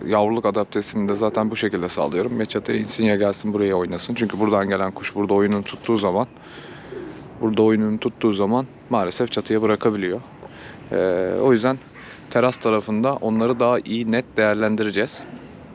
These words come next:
Bu kadar kuş çıkarınca hayvan tabii ki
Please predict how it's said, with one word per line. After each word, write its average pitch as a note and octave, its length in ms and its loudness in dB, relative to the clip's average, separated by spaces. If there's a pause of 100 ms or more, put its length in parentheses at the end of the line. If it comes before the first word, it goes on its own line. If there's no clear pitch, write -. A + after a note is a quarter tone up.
(1600)
Bu A#2 80 0
kadar A#2 280 4
kuş - 160 -4
çıkarınca B2 640 0 (160)
hayvan A2 340 0 (260)
tabii G2+ 240 0
ki B2+ 320 -2